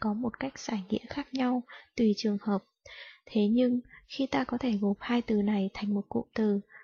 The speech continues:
người hùng bên trong, nó đại diện cho phiên bản tốt nhất của bạn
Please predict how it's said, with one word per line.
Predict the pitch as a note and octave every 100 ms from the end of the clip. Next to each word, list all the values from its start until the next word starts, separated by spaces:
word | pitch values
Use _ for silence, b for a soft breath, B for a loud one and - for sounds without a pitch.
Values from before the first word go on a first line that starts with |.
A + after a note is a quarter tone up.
| B
người | A3 G#3+ G#3
hùng | A3 G3+ G3
bên | A3+ A#3
trong, | - A#3 A3+ A#3 B B B
nó | A3+ G#3 G#3
đại | C4 -
diện | - B3 C4
cho | B3 A3+
phiên | A#3+ A3+
bản | A3 F#3
tốt | C4 C#4
nhất | C#4+ D4+
của | -
bạn | G3+ G#3